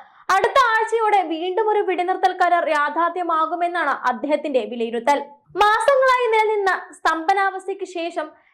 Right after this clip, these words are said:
ഇസ്രയേലും ഹമാസും തമ്മിൽ ഒരു കരാർ സാധ്യമാകുമെന്നതിന്റെ സൂചനകൾ ഇപ്പോൾ ശക്തമായി തുടരുകയാണ്. പരസ്പര വിരുദ്ധമായ ഇരു വിഭാഗത്തിന്റെയും ആവശ്യങ്ങൾ ലഘൂകരിക്കുന്ന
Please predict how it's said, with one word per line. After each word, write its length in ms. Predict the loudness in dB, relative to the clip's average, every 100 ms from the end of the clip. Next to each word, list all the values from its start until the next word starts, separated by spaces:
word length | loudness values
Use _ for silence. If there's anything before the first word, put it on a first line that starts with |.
| -8
ഇസ്രയേലും 580 | -4 0 2 2 2 2
ഹമാസും 520 | 0 2 2 2 0 0
തമ്മിൽ 280 | 0 -2 -10 _
ഒരു 120 | -2 0
കരാർ 380 | 2 4 2
സാധ്യമാകുമെന്നതിന്റെ 1120 | 0 -2 -2 -2 -2 0 -2 -2 -4 -4 -4 -4
സൂചനകൾ 600 | -6 -10 -4 -2 0 0
ഇപ്പോൾ 240 | 0 -2 -2
ശക്തമായി 560 | -4 -4 0 -2 -2
തുടരുകയാണ്. 840 | -4 -6 -6 -4 -4 -4 -4 -10 _ _ -2
പരസ്പര 400 | 2 2 4 4
വിരുദ്ധമായ 580 | 4 0 0 0 2 2 2 0
ഇരു 80 |
വിഭാഗത്തിന്റെയും 840 | -6 -2 0 0 -2 -6 -8 -4 -2
ആവശ്യങ്ങൾ 540 | 0 -2 -4 -8 -4
ലഘൂകരിക്കുന്ന 920 | -2 -2 -2 -6 -4 -4 -4 -4 -6